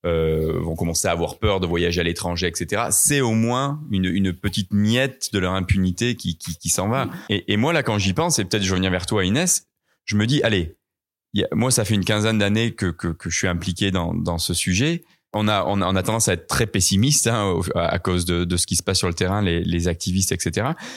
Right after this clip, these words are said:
Mais là, il y a quand même des changements vraiment super importants. Le tribunal Russell, il y a dix ans, qu'on a dit, c'est un apartheid sur,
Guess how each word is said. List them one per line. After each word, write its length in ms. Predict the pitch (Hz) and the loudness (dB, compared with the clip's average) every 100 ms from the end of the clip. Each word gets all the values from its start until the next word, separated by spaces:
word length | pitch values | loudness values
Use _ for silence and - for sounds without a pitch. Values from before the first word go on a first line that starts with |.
| - | -6
Mais 80 | 107 | 0
là, 100 | 135 | 2
il 40 | |
y 40 | 147 | 2
a 40 | |
quand 100 | 110 | 2
même 120 | 117 | 2
des 60 | 98 | 2
changements 640 | 95 110 101 120 135 - _ - | 2 2 2 2 0 -6 _ -6
vraiment 440 | 98 95 117 123 | -2 0 2 2
super 300 | 131 - 95 | 0 0 0
importants. 400 | 95 92 107 - | 0 0 -2 0
Le 140 | 135 98 | 0 0
tribunal 340 | - 104 110 | 0 2 2
Russell, 340 | 110 110 131 110 | 2 2 2 2
il 40 | |
y 40 | |
a 60 | 92 | 2
dix 240 | 92 107 | 2 2
ans, 180 | 113 113 | 2 0
qu'on 160 | 95 95 | 0 0
a 100 | 92 | 0
dit, 160 | 92 | 0
c'est 140 | 90 95 | 0 0
un 120 | 92 | 0
apartheid 540 | 101 104 - 120 107 | 0 -2 -2 0 0
sur, 300 | 85 87 - | 0 -4 -6